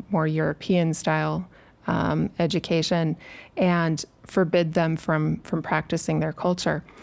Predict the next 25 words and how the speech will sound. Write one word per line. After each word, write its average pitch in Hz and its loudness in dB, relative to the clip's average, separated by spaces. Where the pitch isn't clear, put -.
That 185 2
changed 220 4
in 185 2
about, 170 0
I - -2
wanna 165 2
say, 160 0
the 160 0
nineteen 160 2
sixties, - -2
maybe 175 4
a 175 0
little 170 0
bit 160 0
earlier. 170 2
Um, 165 2
I 180 2
wanna 196 2
say 170 2
it - -4
was - -4
about - -2
the 185 2
nineteen 175 0
sixties 165 0